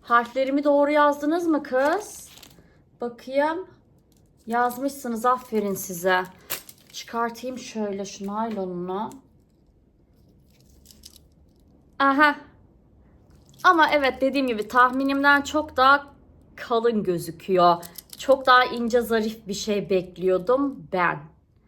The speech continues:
Ama neyseli şeyler. İyi iyi takarım ben bunu. Bir de bunun böyle şuradan yazı geliyor.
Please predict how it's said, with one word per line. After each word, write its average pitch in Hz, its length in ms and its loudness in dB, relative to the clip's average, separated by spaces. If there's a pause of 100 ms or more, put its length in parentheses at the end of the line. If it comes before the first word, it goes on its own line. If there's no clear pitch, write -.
(440)
Ama 240 540 2 (760)
neyseli 202 580 -2
şeyler. 175 720 0 (720)
İyi 196 320 -2
iyi 175 280 -4
takarım 185 520 -4
ben 123 260 -2
bunu. 139 400 -12 (680)
Bir 254 120 -4
de 320 140 2
bunun 320 460 0
böyle 269 580 4
şuradan 277 680 2
yazı 254 300 4
geliyor. 277 480 2